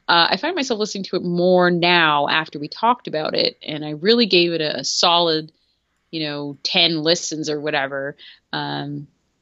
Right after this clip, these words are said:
I found that I, I've, I've looked at their discography in a different way now af-, after going through it song by song and hearing somebody else's perspective and hearing somebody else's, um,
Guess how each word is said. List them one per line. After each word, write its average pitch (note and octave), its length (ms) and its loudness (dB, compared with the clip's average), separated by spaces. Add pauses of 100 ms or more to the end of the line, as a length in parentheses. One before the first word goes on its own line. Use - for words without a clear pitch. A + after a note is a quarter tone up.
I E3 100 0
found A3 240 4
that A3 80 4
I, G#3+ 220 6
I've, F#3+ 240 -4
I've F#3+ 200 -2 (440)
looked A3 300 0
at B3 100 -2
their F#3+ 200 2
discography F3+ 640 0
in E3+ 60 -2
a E3 60 -2
different F3 280 -4
way D#3 280 4
now D3 220 -2
af-, - 300 -6
after C3+ 240 -4
going C#3+ 280 -4
through D3+ 140 -2
it - 100 -4
song C3 180 2
by A#2+ 80 2
song D3+ 240 4
and F3+ 80 6
hearing F#3+ 300 6
somebody E3+ 300 2
else's D#3+ 360 0
perspective D#3 720 0
and D#3 100 -8
hearing D#3+ 300 -6
somebody D#3 320 -6
else's, D3+ 480 -6 (600)
um, D3 680 0